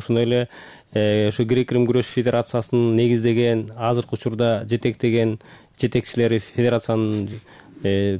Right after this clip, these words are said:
президенттери, вице-президенттери, э, башкы катчылары, ошондой эле, э, Кыргызстанды дүйнөгө тааныткан чыгаан балбандар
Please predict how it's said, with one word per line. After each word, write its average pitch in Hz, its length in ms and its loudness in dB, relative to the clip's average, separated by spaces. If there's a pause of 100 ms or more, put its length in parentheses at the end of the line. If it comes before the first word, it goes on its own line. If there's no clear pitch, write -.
президенттери, 117 720 0
вице-президенттери, 117 1160 0
э, 101 180 -2
башкы 110 360 -4
катчылары, 117 680 0 (100)
ошондой 117 300 0
эле, 123 220 0 (480)
э, 101 420 0
Кыргызстанды 120 680 0
дүйнөгө 120 320 2
тааныткан 113 460 -2
чыгаан 117 400 0
балбандар 120 580 0